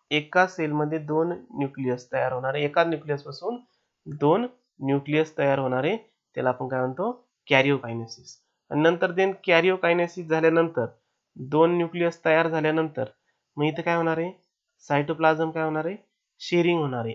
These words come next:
आणि ह्या काय होणार आहे, परत नवीन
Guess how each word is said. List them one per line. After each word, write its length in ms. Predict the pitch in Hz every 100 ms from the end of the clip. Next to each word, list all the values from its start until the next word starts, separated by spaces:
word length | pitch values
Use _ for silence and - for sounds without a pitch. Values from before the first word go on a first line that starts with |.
| -
आणि 280 | 139 147 143
ह्या 140 | 143
काय 180 | 147 156
होणार 220 | 151 156
आहे, 140 | 175 214 _ _ _ _ _ -
परत 220 | 143 196 - _ _ _ _ _
नवीन 520 | 143 139 147 160 196